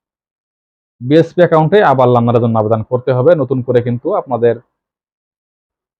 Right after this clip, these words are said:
সেই একই জাতীয় পরিচয়পত্র দিয়ে পুনরায় কিন্তু আবার আইডি খুলতে পারবেন না। তো দেখুন এখানে কিন্তু এই আইডিতে কিন্তু একটি লার্নার করা আছে। তো আমি পুনরায় আবার এই আইডিতে লার্নারের জন্য আবেদন করব।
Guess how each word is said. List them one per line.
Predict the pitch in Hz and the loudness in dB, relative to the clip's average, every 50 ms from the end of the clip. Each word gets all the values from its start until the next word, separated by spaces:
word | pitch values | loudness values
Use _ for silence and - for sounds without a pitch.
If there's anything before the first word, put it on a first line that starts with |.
| _ _ - 151 | _ _ -2 0
সেই | 151 147 147 147 147 156 | 2 2 2 2 0 0
একই | 147 151 151 196 196 196 202 185 165 156 147 143 147 147 151 139 | 0 0 2 4 4 4 4 4 0 -6 -12 -12 -12 -12 -4 0
জাতীয় | 151 147 147 165 156 | 0 2 2 2 4
পরিচয়পত্র | 147 156 135 151 147 135 139 135 143 139 131 | 4 2 2 2 0 0 -2 0 0 0 2
দিয়ে | 131 143 185 175 | 2 0 0 -2
পুনরায় | - 147 147 143 135 135 131 127 127 | -2 -4 -2 0 2 2 2 0 0
কিন্তু | 131 127 123 - 165 175 | -4 -6 -6 -4 0 0
আবার | 143 117 123 123 117 | 0 2 2 2 2
আইডি | 110 104 110 101 | 2 0 0 -4
খুলতে | - 113 104 104 | -6 -6 -6 -2
পারবেন | 101 101 98 98 104 98 92 | -2 -2 -2 -2 -4 -6 -6
না। | 90 87 | -8 -6
তো | - 120 123 | -4 -2 0
দেখুন | 135 151 151 190 185 170 | 0 0 0 -2 -2 -2
এখানে | 160 160 170 170 165 156 | 0 0 0 0 0 -2
কিন্তু | 165 160 151 - 165 196 240 - _ _ _ _ _ _ _ _ _ _ _ _ _ _ _ _ _ _ _ _ _ _ _ _ _ _ _ _ - | -2 -4 -4 -4 -4 -4 -4 -8 _ _ _ _ _ _ _ _ _ _ _ _ _ _ _ _ _ _ _ _ _ _ _ _ _ _ _ _ -4
এই | 156 175 | 2 4
আইডিতে | 170 156 160 165 160 170 | 4 4 4 4 2 2
কিন্তু | 156 170 165 156 180 | 0 0 0 2 2
একটি | 165 156 - 156 | 2 2 2 2
লার্নার | 139 135 131 135 139 135 - - | 2 2 2 2 0 0 0 0
করা | 143 143 143 127 110 | 0 2 4 4 2
আছে। | 101 - - 95 - - | 0 -2 -6 -10 -10 -4
তো | - 139 | -2 -2
আমি | 135 151 151 147 - | 0 0 -2 -6 -6
পুনরায় | _ 175 170 180 175 175 175 190 180 | _ -2 0 2 4 4 4 4 4
আবার | 143 131 139 143 156 - - - | 4 2 2 0 0 -2 -6 -6
এই | 127 131 147 143 | -4 -2 0 2
আইডিতে | 127 127 131 131 151 | 2 2 2 2 2
লার্নারের | 143 131 120 117 120 117 117 113 | 2 2 2 2 2 0 0 0
জন্য | 117 117 113 110 | -2 -2 0 0
আবেদন | 107 107 107 107 104 | 0 -2 -2 -4 -6
করব। | - 104 98 95 | -8 -10 -10 -10